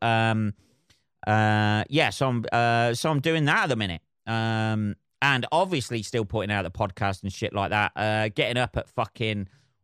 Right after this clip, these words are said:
one o'clock in the morning to go in for two is a fucking killer. I ain't gonna lie to you.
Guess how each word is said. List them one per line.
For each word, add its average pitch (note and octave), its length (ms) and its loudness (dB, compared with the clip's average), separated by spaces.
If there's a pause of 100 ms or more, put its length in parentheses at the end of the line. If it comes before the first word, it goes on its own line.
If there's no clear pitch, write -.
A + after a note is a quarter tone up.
(120)
one C#3+ 320 2
o'clock C3+ 380 -2
in B2 80 0
the B2 60 2
morning A#2+ 380 2
to - 100 -12
go A2+ 140 0
in A2 120 0
for G#2 100 -8
two A#2 420 -2
is G2+ 140 -4
a G2 60 -8
fucking - 640 -6
killer. A#2 460 2
I A#2+ 160 0
ain't A#2+ 160 -2
gonna G#2 160 -2
lie A#2+ 200 0
to F#2+ 160 -6
you. G2 100 -2